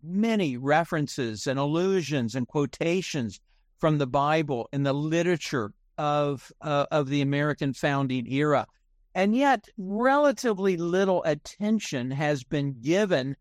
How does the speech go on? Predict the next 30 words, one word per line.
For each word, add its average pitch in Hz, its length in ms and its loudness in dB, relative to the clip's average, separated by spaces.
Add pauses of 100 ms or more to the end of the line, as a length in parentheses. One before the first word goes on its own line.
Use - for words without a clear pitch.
uh, 147 220 0
to 170 180 -2
that 175 300 2
source 180 500 -2
of 160 120 -2
influence, 139 840 -4 (240)
a-, 156 200 -2
at 170 120 0
least 185 340 0
in, 160 300 0
in 147 400 -2
scholarly 151 640 2
circles. 160 800 -4
There's, 165 340 0
there 175 200 2
are 156 180 0 (160)
many 226 400 2
works 170 420 0
written, 147 440 -2
for 160 180 -2
example, 147 560 -2
on 143 340 -2
the 165 160 0
influence 175 480 0
of 143 180 -2
someone 165 360 2
like 151 200 -2
a 147 100 -2
John 147 440 -2
Locke, 139 480 -2